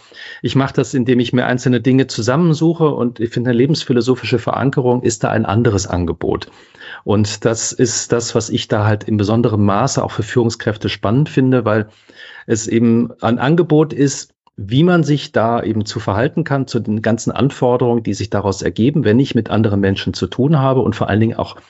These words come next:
das Verhältnis zu mir selber klären kann. Weil ich glaube, dass Führung auch sehr, sehr viel mit Selbstführung zu tun hat, zunächst mal. Und ich sag mal so, ein Kerngedanke ist dabei der, wenn ich andere Menschen führe oder auch andere Systeme führe,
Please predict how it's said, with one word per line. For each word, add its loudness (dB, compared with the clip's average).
das -2
Verhältnis 0
zu -4
mir 4
selber 2
klären -4
kann. -10
Weil 0
ich -4
glaube, 0
dass 0
Führung 0
auch -2
sehr, 2
sehr 0
viel 2
mit 0
Selbstführung -2
zu -6
tun -2
hat, 0
zunächst -2
mal. 0
Und -2
ich 0
sag 2
mal 2
so, 4
ein -2
Kerngedanke 0
ist -4
dabei 2
der, 2
wenn 0
ich -6
andere 2
Menschen 0
führe 0
oder 0
auch -10
andere 0
Systeme -2
führe, 0